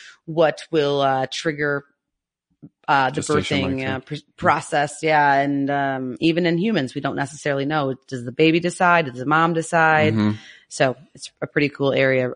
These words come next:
Speaker 1: of research, but they rarely have twins. And when it is time to give birth, the female will kind of isolate herself in a secluded spot from the group. And unless they're moving, then she has to keep up.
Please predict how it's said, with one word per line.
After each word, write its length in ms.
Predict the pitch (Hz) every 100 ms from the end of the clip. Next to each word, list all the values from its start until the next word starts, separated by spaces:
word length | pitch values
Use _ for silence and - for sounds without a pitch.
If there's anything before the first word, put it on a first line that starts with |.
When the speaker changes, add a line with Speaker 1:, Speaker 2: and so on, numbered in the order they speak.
| -
Speaker 1:
of 280 | 131 123 139
research, 520 | 135 - - - - - - _
but 240 | 143 139 -
they 120 | 165
rarely 380 | 202 233 262 254
have 180 | 247
twins. 640 | - - 175 160 185 202 - -
And 480 | 156 147 147 151 151
when 120 | 156
it 100 | 151
is 100 | 165
time 200 | 175 175
to 60 | 170
give 180 | 170 170
birth, 280 | 160 170
the 80 | 165
female 580 | - 165 156 156 151 147
will 80 | 147
kind 320 | - 156 151
of 180 | 139 139 _ - - -
isolate 460 | 240 240 233 233
herself 680 | 214 214 202 190 190 190 - -
in 140 | 156
a 40 |
secluded 440 | 151 170 - 160 156
spot 360 | - 147 -
from 140 | - 156
the 80 | 143
group. 300 | 143 143 143 _ _ _ _ -
And 100 | 151
unless 240 | 151 147
they're 120 | - 139
moving, 280 | 139 135 135
then 80 | 131
she 140 | 143
has 160 | 131 -
to 80 |
keep 240 | - 131 139
up. 240 | 139 -